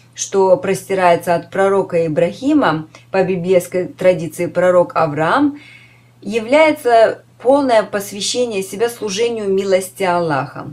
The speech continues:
В аяте Корана говорится об этом так: «Я ищу защиту у Аллаха от сатаны». «Скажи: воистину мой Господь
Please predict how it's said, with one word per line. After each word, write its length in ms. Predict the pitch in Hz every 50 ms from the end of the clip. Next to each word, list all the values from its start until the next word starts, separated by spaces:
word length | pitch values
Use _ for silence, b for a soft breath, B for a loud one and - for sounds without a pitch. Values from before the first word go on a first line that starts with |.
| - - - _ _ _ _ _ _ _ b b b b b b b b b b b b b b b
В 80 | - 196
аяте 520 | 220 247 269 294 302 285 - 247 233 226
Корана 420 | 233 233 226 226 247 247 247 226
говорится 500 | 208 196 190 190 196 214 220 - - 202
об 100 | 180 175
этом 300 | 202 196 196 185 180 180
так: 380 | 170 - 180 156 143 139 - - -
«Я 200 | 165 170 165 165
ищу 180 | 160 - 175
защиту 480 | 156 170 180 170 - 233 226 233 - 180
у 40 | 165
Аллаха 440 | 160 151 156 175 180 180 - 175 165
от 160 | 160 - -
сатаны». 640 | 180 180 180 - 185 175 160 147 135 135 147 - - _ _ _ _ _ _ _ _ _ _ b b b b b b -
«Скажи: 440 | - - - 233 247 240 202 185 175
воистину 580 | 156 175 196 262 277 269 - - 220 208 196 196
мой 180 | 208 202 202
Господь 680 | 185 175 180 180 - - - 240 285 294 285 - -